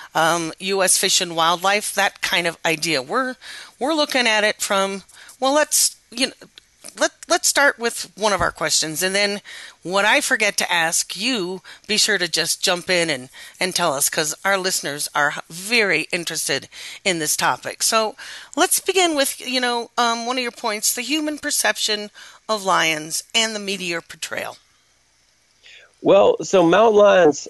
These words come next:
Speaker 2: uh, they capture the public's imagination. One, they're just a majestic looking creature, you know, <laughs> and every time that I see one up close, I just kinda am in awe of how beautiful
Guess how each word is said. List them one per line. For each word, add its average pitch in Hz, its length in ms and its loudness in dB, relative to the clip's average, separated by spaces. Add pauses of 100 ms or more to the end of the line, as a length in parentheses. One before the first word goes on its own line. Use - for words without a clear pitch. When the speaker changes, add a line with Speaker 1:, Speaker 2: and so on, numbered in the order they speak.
Speaker 2:
uh, 127 400 4 (120)
they 123 180 4
capture 160 600 4
the 117 120 4
public's 113 560 4
imagination. 95 1040 2
One, 147 580 6 (520)
they're 139 300 8
just 147 280 4
a 117 40 6
majestic 113 720 4
looking 113 360 6
creature, 120 540 2 (160)
you 104 120 8
know, 104 280 6
<laughs> - 60 -12
and 151 120 6
every 139 280 6
time 127 420 2
that 113 140 8
I 107 240 6
see 123 260 4
one 104 240 6
up 98 220 4
close, 101 400 6
I 92 300 6
just 95 200 -2
kinda 110 420 6 (460)
am 110 180 6
in 98 160 6 (120)
awe 101 420 6
of 87 200 -2
how 104 500 2 (460)
beautiful 101 760 4